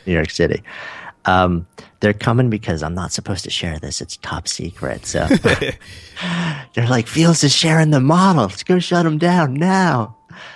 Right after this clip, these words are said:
Um, so it's, it's as simple as this. Imagine you have three buckets side by side, right? Each bucket, um, will always be limited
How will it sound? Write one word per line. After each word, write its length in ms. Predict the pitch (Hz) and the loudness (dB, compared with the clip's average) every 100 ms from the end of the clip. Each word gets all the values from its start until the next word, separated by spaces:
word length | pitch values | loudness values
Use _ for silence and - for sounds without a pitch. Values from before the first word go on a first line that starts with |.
| - - _ _ | -20 -20 _ _
Um, 360 | 95 92 87 - _ _ _ _ _ _ | -2 -2 -2 -10 _ _ _ _ _ _
so 400 | - 139 123 - _ _ _ _ _ _ _ _ - - - | -2 2 2 2 _ _ _ _ _ _ _ _ -20 -8 -8
it's, 180 | - - | -8 -8
it's 180 | 123 - | -8 -6
as 80 | 120 | -6
simple 280 | 117 104 | -6 -6
as 100 | 90 | -10
this. 260 | - - - - | -10 -10 -10 -6
Imagine 360 | 107 113 117 | -4 -2 -4
you 60 | 104 | -6
have 100 | 92 | -8
three 200 | - 87 | -6 -6
buckets 400 | 80 80 - - | -6 -8 -8 -8
side 280 | - 78 78 | -6 -6 -6
by 120 | 82 | -8
side, 400 | - 80 - - _ - | -6 -6 -6 -8 _ -6
right? 260 | 95 - _ _ _ _ _ _ | -4 -4 _ _ _ _ _ _
Each 300 | 123 139 - | 0 0 0
bucket, 480 | 107 92 - 65 - _ - | 0 0 -4 -8 -10 _ -12
um, 600 | - 85 80 76 76 78 - _ _ _ _ _ _ _ _ | -6 -4 -4 -4 -6 -10 -12 _ _ _ _ _ _ _ _
will 200 | 123 107 | -2 0
always 680 | - 104 107 110 104 98 - - - | 2 4 6 4 2 -2 -6 -12 -16
be 160 | 95 92 | -6 -4
limited 640 | 78 80 87 104 98 98 | -4 -4 -2 0 -2 -4